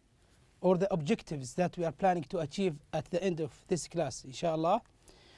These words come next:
First, the student will be able to compare shopping in a store and shop-, uh, shopping online.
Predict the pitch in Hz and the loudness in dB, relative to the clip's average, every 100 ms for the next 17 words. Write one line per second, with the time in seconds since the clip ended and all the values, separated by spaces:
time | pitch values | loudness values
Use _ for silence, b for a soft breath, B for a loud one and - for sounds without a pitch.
0 | b b 233 277 - 202 - 220 233 - | b b 12 12 8 -4 0 2 2 0
1 | 202 170 185 220 220 220 - 190 - 180 | 0 0 6 8 8 4 -4 -6 -2 0
2 | 202 226 247 220 - 233 220 220 247 - | 6 8 8 4 2 4 4 2 -6 -8
3 | _ _ _ _ _ _ - 185 180 - | _ _ _ _ _ _ 2 4 4 2
4 | - 208 247 269 - 190 185 - 185 - | 4 6 6 4 0 0 0 -4 -4 -2
5 | 202 175 180 160 214 202 208 208 180 170 | -4 -2 -4 2 2 2 -2 -2 -2 2
6 | 147 110 | 0 -2